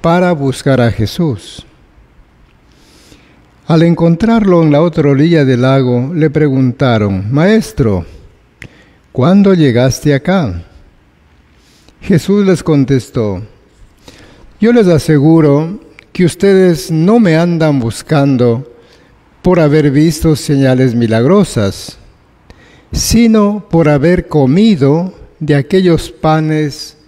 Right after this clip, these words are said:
hasta saciarse. No trabajen por ese alimento que se acaba, sino por el alimento que dura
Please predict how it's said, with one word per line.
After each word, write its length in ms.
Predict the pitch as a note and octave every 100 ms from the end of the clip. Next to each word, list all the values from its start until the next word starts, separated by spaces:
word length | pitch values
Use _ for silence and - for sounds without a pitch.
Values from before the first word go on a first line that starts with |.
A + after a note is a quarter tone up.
| _ _ _
hasta 580 | D#3+ F3 F3 - G3 F#3+
saciarse. 800 | - F3+ - G#2+ G2 - - F2+ - _ _ _ _ _ _ - _ - _ _ _ - - - - - -
No 140 | A3 A#3+
trabajen 640 | F3+ D3 F3+ F#3 F3+ E3
por 160 | D3+ D3
ese 200 | C#3+ E3+
alimento 600 | C#3 C3+ D3 E3 D3+ C#3+
que 100 | C#3
se 140 | -
acaba, 560 | D3+ F3+ G3 D3 F2 E2+ - - - - _ _ _ _ - - - -
sino 640 | A#2 - G3 G#3+ G#3 G3+ F3
por 160 | E3+
el 120 | E3 D3
alimento 720 | C3+ C3+ C#3 F3 F#3 F3 C#3+
que 160 | C#3+
dura 600 | B2+ G3 A#3+ B2+ G2+ G2